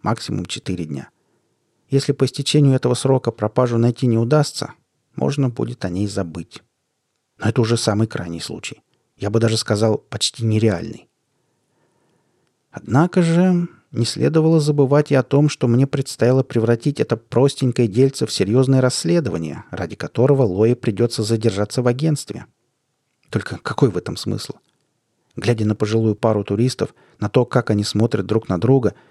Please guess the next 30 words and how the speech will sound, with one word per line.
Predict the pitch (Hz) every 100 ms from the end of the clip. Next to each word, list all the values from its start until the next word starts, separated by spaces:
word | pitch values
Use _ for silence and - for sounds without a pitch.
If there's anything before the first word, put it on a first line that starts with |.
| -
как | 120 107
держатся | 120 120 110 -
за | 95 107
руки – | 127 113 113 - _ _ -
как | 117
говорят, | 107 110 113 135 -
не | 123
перебивая, | 113 123 110 104 104 123 101
а |
будто | 98 110 107
продолжая | 104 104 107 104 123
чужую | 113 - 107 113
мысль, | 92 131 147 - - _ _ _ _
я | -
попытался | - 117 117 131 -
представить | - - - - 147 147
на | 123
их | 123 -
месте | 123 139 -
себя | 135 - 101 107
с | -
Лоей. | 104 82 80 95 _ _ _ _ _ _ _ _ -
И, | 104 -
черт | - - 185 185 -
возьми, | 139 120 117 113 - - _ -
у |
меня | 101 123
ничего | 131 131 180 - 123 131
не | 127
получилось. | 113 113 - 123 - -